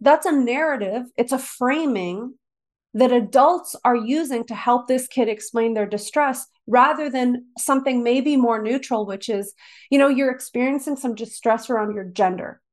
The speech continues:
There could be lots of reasons for that. And there are also lots of ways to help you feel better. But when we call kids transgender kids, we're kind of locking them into this identity. And frankly, when a kid is very young,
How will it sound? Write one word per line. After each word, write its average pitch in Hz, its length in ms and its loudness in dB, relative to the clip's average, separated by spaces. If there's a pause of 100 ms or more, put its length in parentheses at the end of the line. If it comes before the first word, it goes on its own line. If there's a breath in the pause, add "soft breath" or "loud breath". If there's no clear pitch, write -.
There 277 200 6
could 262 280 -4
be 285 160 0
lots 254 400 2
of 240 140 -4
reasons 247 480 -2
for 190 180 -2
that. - 440 -4 (420 soft breath)
And 285 180 6
there 285 120 8
are 285 160 4
also 302 340 2
lots 247 360 -4
of 220 120 -4
ways 220 280 -2
to 247 80 -8
help 208 320 -2
you 214 140 -4
feel 349 360 0
better. 156 460 -2 (520)
But 254 140 6
when 277 180 0
we 277 140 -6
call 320 420 4
kids 254 420 -6
transgender 220 760 -2
kids, 208 480 -6 (200 soft breath)
we're 247 80 -2
kind 330 240 -2
of 247 120 -2
locking 226 500 4
them 208 160 -4
into 254 200 -4
this 233 220 -4
identity. 214 760 -4 (400 soft breath)
And 254 160 2
frankly, 285 540 -2
when 240 220 0
a 262 100 -10
kid 330 240 -4
is 240 220 -6
very 240 420 0
young, 254 460 -4